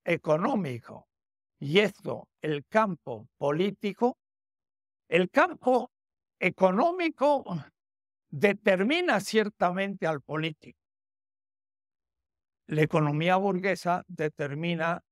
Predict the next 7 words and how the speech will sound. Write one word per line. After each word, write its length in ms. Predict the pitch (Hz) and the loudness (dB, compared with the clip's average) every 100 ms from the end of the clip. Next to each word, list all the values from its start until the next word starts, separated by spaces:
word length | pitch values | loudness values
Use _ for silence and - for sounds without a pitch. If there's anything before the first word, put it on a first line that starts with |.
| _ | _
a 120 | - 143 | -8 -4
una 260 | 160 147 | -4 -4
política 680 | - 139 147 190 - 147 127 | -6 -6 -4 -4 -6 -10 -10
burguesa. 580 | 117 127 120 117 107 - _ _ _ _ _ _ _ _ | -8 -10 -10 -10 -10 -14 _ _ _ _ _ _ _ _
Y 160 | 214 | 4
la 160 | 208 208 | 6 4
política 880 | - 247 302 349 - 165 185 185 202 | 4 2 2 0 -2 -4 -2 -2 -4